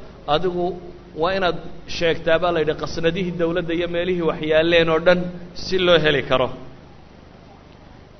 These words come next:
Boqorkoo meesha taagan ayuu yidhi, "Labadiisa inan soo qabto horta." Saddex inana uu dhalay, Axmed Abulcabaas iyo Cabdiraxmaan Abulfadl,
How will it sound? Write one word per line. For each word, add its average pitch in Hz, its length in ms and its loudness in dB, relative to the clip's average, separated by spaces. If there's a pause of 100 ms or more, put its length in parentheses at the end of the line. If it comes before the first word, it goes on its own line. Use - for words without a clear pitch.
(500)
Boqorkoo 190 460 2
meesha 190 360 0
taagan 147 400 2 (440)
ayuu 175 200 2
yidhi, 175 120 2
"Labadiisa 180 480 0
inan 170 200 0
soo 170 220 2
qabto 156 260 0
horta." 143 240 -2 (1800)
Saddex 165 320 -2
inana 170 280 0
uu 156 120 2
dhalay, 143 280 2 (440)
Axmed 165 300 0
Abulcabaas 147 640 4 (520)
iyo 139 140 -2
Cabdiraxmaan 151 500 0
Abulfadl, 151 560 2